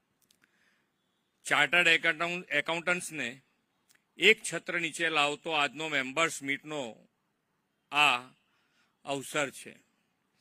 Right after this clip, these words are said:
વિશ્વ નેતા અને યશસ્વી વડાપ્રધાન શ્રી નરેન્દ્રભાઈ મોદીના નેતૃત્વમાં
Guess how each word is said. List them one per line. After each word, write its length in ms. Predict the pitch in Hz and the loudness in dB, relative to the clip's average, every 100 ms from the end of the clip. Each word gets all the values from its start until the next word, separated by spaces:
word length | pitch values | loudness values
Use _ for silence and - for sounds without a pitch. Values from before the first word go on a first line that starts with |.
| _ _ _ _ - | _ _ _ _ -2
વિશ્વ 360 | 151 - 196 | -2 0 2
નેતા 400 | 185 170 180 196 | 6 6 6 4
અને 180 | 196 196 | 4 6
યશસ્વી 440 | 185 175 190 170 202 | 4 4 0 0 -2
વડાપ્રધાન 600 | 180 185 185 190 202 196 | 2 4 4 0 0 0
શ્રી 160 | 190 | -2
નરેન્દ્રભાઈ 580 | 185 175 180 190 190 190 | 0 0 0 -2 2 2
મોદીના 500 | 175 165 165 190 185 | 2 -2 0 2 2
નેતૃત્વમાં 960 | 165 160 - 190 175 190 180 147 147 | 4 0 -2 -10 -6 -6 -2 -2 -4